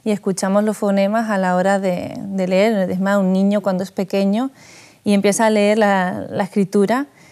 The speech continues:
eh, sabe que la M con la A se dice ma,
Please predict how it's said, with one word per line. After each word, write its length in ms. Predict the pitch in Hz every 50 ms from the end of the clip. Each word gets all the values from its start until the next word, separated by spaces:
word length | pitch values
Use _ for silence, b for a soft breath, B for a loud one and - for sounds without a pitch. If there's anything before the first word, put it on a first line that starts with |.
| b b b b b
eh, 500 | - 202 196 196 190 185 185 185 180 185
sabe 300 | 185 - 208 202 214 214
que 140 | 208 - 202
la 200 | 185 180 180 180 190
M 200 | 202 226 233 233
con 200 | 254 240 233 233
la 260 | 226 214 208 208 233
A 60 | -
se 200 | - - 233 202
dice 260 | 190 190 - - 202
ma, 420 | 202 196 196 190 180 175 165 -